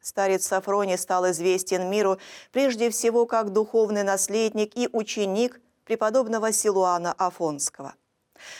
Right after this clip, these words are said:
Однако немногие знают о величайшем подвиге отца Софрония как духовника, за исключением тех, кто лично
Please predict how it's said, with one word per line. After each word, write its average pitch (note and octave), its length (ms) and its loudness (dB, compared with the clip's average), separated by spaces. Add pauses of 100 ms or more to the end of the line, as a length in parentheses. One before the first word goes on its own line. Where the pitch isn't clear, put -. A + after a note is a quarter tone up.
(120)
Однако C4 460 2
немногие A#3+ 640 2
знают G3+ 440 0
о G3 80 4
величайшем G3 800 0
подвиге F3 580 2
отца E3+ 380 -2
Софрония F3+ 640 0
как F3 280 -2
духовника, F3 760 -4 (400)
за G3 180 2
исключением G3 760 0
тех, G3+ 320 0
кто G3 320 -2 (100)
лично G3 580 -2